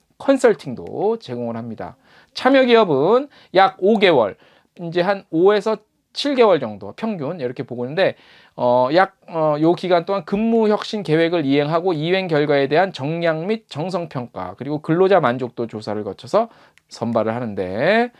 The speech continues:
자, 점수에 따라서 뭐 세 등급 정도 선정 후에 삼 년 동안 정기 근로감독 면제,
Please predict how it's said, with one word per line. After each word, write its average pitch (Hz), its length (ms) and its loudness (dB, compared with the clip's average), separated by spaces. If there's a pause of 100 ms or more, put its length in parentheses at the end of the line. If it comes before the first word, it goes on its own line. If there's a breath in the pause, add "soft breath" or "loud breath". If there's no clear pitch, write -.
(340 soft breath)
자, 104 200 -2
점수에 185 640 0
따라서 180 500 2
뭐 131 340 -2
세 135 200 -4
등급 156 320 -8
정도 110 560 -6
선정 127 420 -4
후에 160 140 -2
삼 160 320 -8
년 202 260 -2
동안 175 400 0
정기 196 400 -4
근로감독 160 680 -2
면제, 135 500 -2